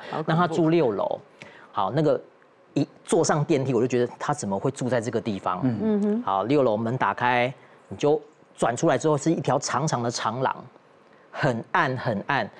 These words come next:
Speaker 2: 他就在那个长廊的最底，然后还要再左转进去，
Speaker 3: <laughs>
Speaker 2: 好暗。
Speaker 3: 刚才你听你，你听，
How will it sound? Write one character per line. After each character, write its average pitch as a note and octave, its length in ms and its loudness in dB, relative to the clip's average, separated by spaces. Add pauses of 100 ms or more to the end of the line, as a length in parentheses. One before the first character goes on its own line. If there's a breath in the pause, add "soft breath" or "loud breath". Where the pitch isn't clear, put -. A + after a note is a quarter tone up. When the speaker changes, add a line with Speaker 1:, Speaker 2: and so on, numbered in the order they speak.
(140)
Speaker 2:
他 E3+ 200 0
就 D#3+ 160 2
在 E3 160 0
那 E3 80 2
个 C#3+ 100 0
长 C3+ 240 -4
廊 B2 160 0
的 A#2+ 100 -2
最 D#3+ 280 0 (140)
底， F#2+ 200 -8 (200)
然 C3+ 120 0
后 D3+ 40 2
还 C#3 80 2
要 C#3+ 60 4
再 C#3+ 100 0
左 C#3+ 280 -2
转 G2 200 -4
进 B2 220 -2
去， G#2 200 -2 (280)
Speaker 3:
<laughs> - 280 -6
Speaker 2:
好 D3+ 440 2
暗。 F#3+ 240 0 (200)
Speaker 3:
刚 E3 100 2
才 F3 100 4
你 F#3+ 140 2
听 D#3+ 200 2
你， F#3 100 4
你 G3 180 2
听， F#3 320 2